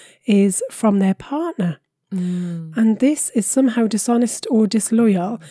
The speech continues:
Speaker 1: if you're relying on a fantasy or you're masturbating before you go to bed to feel more aroused.
Speaker 2: Mm.
Speaker 1: If this increases your desire and you enjoy it, then do it anyway.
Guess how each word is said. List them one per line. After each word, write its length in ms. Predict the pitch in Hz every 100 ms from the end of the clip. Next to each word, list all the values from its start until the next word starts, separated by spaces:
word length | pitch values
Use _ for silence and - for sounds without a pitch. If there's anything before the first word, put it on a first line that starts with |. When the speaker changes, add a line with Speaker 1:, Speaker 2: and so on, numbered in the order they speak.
| - _
Speaker 1:
if 180 | 220 202
you're 160 | 220 202
relying 420 | 208 220 233 247
on 100 | 254
a 40 | 247
fantasy 680 | - 233 220 202 - 190 240
or 180 | 208 196
you're 100 | 196
masturbating 760 | 214 226 - - 208 254 190
before 340 | 190 - 247
you 80 | 247
go 140 | 220 196
to 100 | -
bed 180 | 196 -
to 80 | 196
feel 220 | 220 202
more 240 | 190 190
aroused. 560 | 190 233 208 180 - -
Speaker 2:
Mm. 260 | 185 180 175 165 165
Speaker 1:
If 220 | 254 269 277
this 180 | 226
increases 520 | 226 196 320 311 220 208
your 140 | 190
desire 480 | 190 190 190 202 247
and 160 | 220 214
you 120 | 208
enjoy 340 | 196 190 214 190
it, 280 | 190 247 -
then 200 | 214 220
do 220 | 240 240
it 100 | 269
anyway. 480 | 240 294 285 190 175